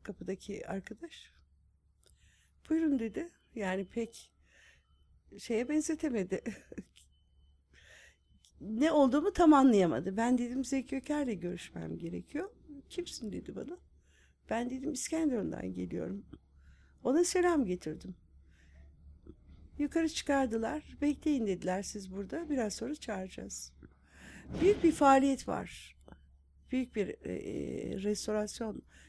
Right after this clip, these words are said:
yapmışlar. Ve yarın akşam perde açılacak, sezon başlayacak. E, herkes hummalı bir halde, e, üstleri başları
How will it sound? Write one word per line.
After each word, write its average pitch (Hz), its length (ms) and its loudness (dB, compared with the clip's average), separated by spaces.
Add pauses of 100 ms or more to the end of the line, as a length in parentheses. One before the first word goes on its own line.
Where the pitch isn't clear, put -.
(160)
yapmışlar. 226 840 -2 (500)
Ve 226 160 2 (180)
yarın 247 500 2
akşam 190 520 -2
perde 190 400 0
açılacak, 294 540 -6
sezon 196 460 -2
başlayacak. 294 580 -4 (720)
E, 214 260 -6
herkes 311 640 0
hummalı 269 460 4
bir 254 80 2
halde, 208 440 0 (920)
e, 185 500 0
üstleri 285 500 0
başları 277 560 2